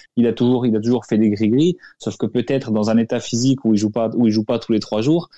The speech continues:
il a le coup de rein en plus et le, et le truc qui passe.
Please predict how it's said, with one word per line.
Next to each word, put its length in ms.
il 140
a 80
le 80
coup 160
de 80
rein 80
en 120
plus 540
et 220
le, 200
et 60
le 140
truc 180
qui 100
passe. 360